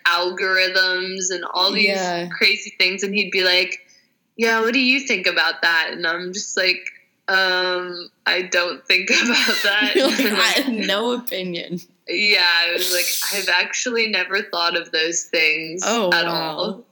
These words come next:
Speaker 1: <laughs>
Speaker 2: Why did he post on Craigslist that he wanted to give someone a ride? Or did he respond to you on Craigslist?
Speaker 1: No,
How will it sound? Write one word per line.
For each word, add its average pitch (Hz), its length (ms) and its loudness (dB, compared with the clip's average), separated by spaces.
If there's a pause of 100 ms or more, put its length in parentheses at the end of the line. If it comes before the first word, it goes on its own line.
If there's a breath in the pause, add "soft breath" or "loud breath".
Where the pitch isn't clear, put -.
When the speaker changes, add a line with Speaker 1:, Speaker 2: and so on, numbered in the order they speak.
Speaker 1:
<laughs> 214 600 0
Speaker 2:
Why 240 320 4
did 349 180 0
he 320 180 0
post 269 360 -2
on 220 200 -2
Craigslist 196 640 -4
that 165 120 -4
he 190 140 -4
wanted 180 320 -6
to 180 60 -8
give 170 180 -10
someone 156 280 -8
a 151 60 -8
ride? 147 440 -8
Or 214 120 2
did 202 200 -2
he 208 160 -2
respond 175 600 -4
to 165 120 -8
you 147 500 -6
on 147 200 -8
Craigslist? 240 260 -2
Speaker 1:
No, 262 120 4